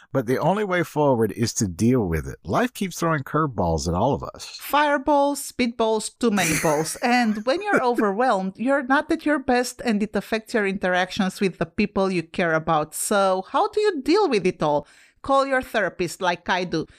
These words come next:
Speaker 2: Yes, Duby friends, I'm a BetterHelp happy customer. I've been using their services since way before we even started this podcast.
Speaker 1: I can attest to the fact that Sandra is, uh, shall we say, a much lovelier person to be around.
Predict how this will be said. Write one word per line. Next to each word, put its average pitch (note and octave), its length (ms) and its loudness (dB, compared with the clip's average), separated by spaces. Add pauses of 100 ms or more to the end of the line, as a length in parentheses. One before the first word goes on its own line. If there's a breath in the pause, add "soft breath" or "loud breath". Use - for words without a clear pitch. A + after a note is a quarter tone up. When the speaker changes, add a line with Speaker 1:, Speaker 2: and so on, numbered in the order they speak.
(120 soft breath)
Speaker 2:
Yes, C#4 260 -2
Duby C4 260 0
friends, A#3 460 0
I'm C#4+ 220 -2
a F4 120 -4
BetterHelp A#3+ 500 0
happy F#3+ 260 0
customer. C4+ 720 2
I've G3+ 180 0
been G#3 140 2
using A3 320 2
their G3 120 2
services G#3+ 560 0
since G#3 320 0
way F#4+ 460 2
before C4 340 2
we A3+ 180 0
even G#3 180 0
started F#3 460 -2
this - 160 -4
podcast. - 580 -4 (480)
Speaker 1:
I F3+ 400 0
can F3 320 0
attest D#3+ 460 0
to E3+ 80 2
the D#3 100 -2
fact D3+ 360 0
that - 160 -4
Sandra D3 680 2
is, B2 540 2
uh, A2 200 4
shall D3+ 280 0
we D3 160 0
say, C3 420 2
a B2 140 0
much C#3+ 400 -2
lovelier C3+ 560 0
person A#2 520 -2
to F#2+ 120 -8
be F2 260 -2
around. C#2+ 540 -6